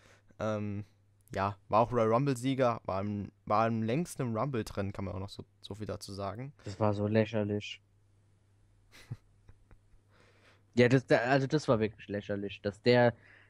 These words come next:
Speaker 2: mit der Nummer eins reinkommt und es verkackt, mit der Nummer zwei, Entschuldigung,
Speaker 1: Ja.
Speaker 2: mit der Nummer, nee, mit der Nummer eins sogar, mit der Nummer eins kam er rein, Nummer zwei war Triple H. Ähm, es war so lächerlich, dass er da eine Stunde im Match war und trotzdem gewonnen hat. Gegen Randy Orton,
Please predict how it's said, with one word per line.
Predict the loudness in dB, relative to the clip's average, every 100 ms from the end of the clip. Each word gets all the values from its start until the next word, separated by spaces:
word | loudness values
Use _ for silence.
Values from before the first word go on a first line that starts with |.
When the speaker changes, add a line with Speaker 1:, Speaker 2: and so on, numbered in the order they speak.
| _
Speaker 2:
mit | 0 2
der | 6
Nummer | 6 6 4
eins | 2 2 2
reinkommt | 2 2 0 -2
und | 0
es | -2 -4
verkackt, | -2 -2 -2 0
mit | 4 4
der |
Nummer | 6 4 0
zwei, | 2 4 4 0 _ _ _
Entschuldigung, | _ -6 -4 -4 -6
Speaker 1:
Ja. | -8 _ _ 2
Speaker 2:
mit | 4
der | 6
Nummer, | 6 2 2
nee, | 4 6
mit | 6 6
der | 8
Nummer | 6 6
eins | 4 4 0
sogar, | -4 -4 -4 -8 _ -10
mit | -8
der | -4
Nummer | -2 0
eins | 0 0 -2
kam | -4
er | -2
rein, | -2 0
Nummer | -2 0
zwei | 4 4
war | 4
Triple | 0 0 2 2
H. | 0 -18 -20 -20 -12 2
Ähm, | 4 6 6 4 0 -10 _ _ _ _ _ -2
es | 0 4
war | 4
so | 4
lächerlich, | 2 2 4 4 2 2
dass | 4
er | 6
da | 6
eine | 4
Stunde | 0 2 6 8 8
im | 6 6
Match | 2 4
war | 4
und | 4
trotzdem | 0 -2 0 2
gewonnen | 4 4
hat. | 4
Gegen | 6 6
Randy | 8 6 4
Orton, | 4 4 4 0 -4